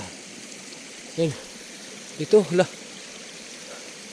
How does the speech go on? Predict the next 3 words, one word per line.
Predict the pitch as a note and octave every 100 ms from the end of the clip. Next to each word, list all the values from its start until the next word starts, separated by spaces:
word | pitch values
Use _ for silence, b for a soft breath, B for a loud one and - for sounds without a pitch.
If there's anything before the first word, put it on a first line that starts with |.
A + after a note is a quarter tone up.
| - - - - - - - - - - - C3+ D3+
Meron | C#3 C#3+ D3
din | C#3+ C#3
ditong | C3+ - C#3